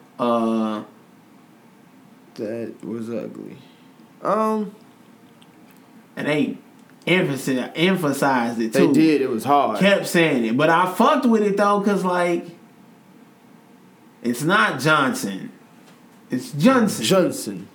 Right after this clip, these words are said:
Speaker 2: Huh.
Speaker 1: Yeah. Uh,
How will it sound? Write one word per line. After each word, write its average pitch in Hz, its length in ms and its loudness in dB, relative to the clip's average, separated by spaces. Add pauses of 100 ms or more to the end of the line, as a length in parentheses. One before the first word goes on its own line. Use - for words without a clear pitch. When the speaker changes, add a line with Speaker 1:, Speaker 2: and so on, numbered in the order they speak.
Speaker 2:
Huh. 202 240 -2 (4000)
Speaker 1:
Yeah. 107 260 0 (960)
Uh, 123 520 -2